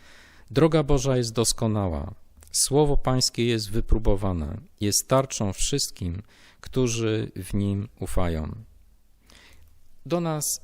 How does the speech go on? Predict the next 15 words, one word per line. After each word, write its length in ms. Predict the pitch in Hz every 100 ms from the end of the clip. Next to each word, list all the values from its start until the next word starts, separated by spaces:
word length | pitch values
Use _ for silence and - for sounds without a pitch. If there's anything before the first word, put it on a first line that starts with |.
| -
zależy 500 | 101 113 120 120 107
decyzja, 800 | 104 - - 117 101 90 90 107 - - - - - - -
czy 580 | - - 135 131 123 120 -
będziemy, 800 | 104 110 107 123 123 113 107 101 104 - - - - - -
e, 40 | 98 95 95 92 - -
słuchać 600 | - 135 131 98 90 92
Bożego 440 | 107 101 120 104
głosu 540 | 110 113 - 90 82 101 - - - - - - - -
i 260 | 110 110 107
będziemy 880 | 110 104 120 123 120 113 110 110 - -
realizować 760 | 110 104 101 98 120 143 107
razem 420 | 110 120 110 104 98
z 140 | 92
Nim 400 | 113 107 82 - -
plan, 480 | - 110 113 123 139